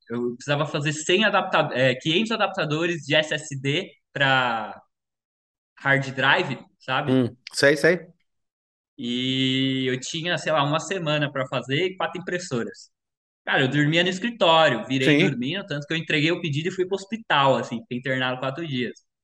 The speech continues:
Speaker 2: Caralho.
Speaker 1: Mas eu entreguei e fez meu mês, foi um dos meses que eu mais ganhei dinheiro na minha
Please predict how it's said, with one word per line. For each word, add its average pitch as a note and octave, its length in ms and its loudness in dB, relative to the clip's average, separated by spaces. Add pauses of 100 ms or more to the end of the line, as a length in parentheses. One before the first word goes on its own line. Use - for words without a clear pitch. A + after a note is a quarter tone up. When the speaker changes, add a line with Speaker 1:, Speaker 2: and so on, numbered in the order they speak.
(100)
Speaker 2:
Caralho. D3+ 340 6
Speaker 1:
Mas F3+ 100 8
eu C3+ 60 4
entreguei G3+ 840 2 (100)
e A3 100 -4
fez F#3+ 260 -2
meu A3+ 180 -2
mês, G#3 460 0
foi C3+ 120 -4
um D#3 80 -4
dos F3+ 160 -10
meses D#3+ 260 -8
que - 80 -12
eu F#3+ 40 -8
mais F3 180 -2
ganhei G3+ 220 -2
dinheiro G#3 560 0
na F#3 140 -4
minha G#3 180 -4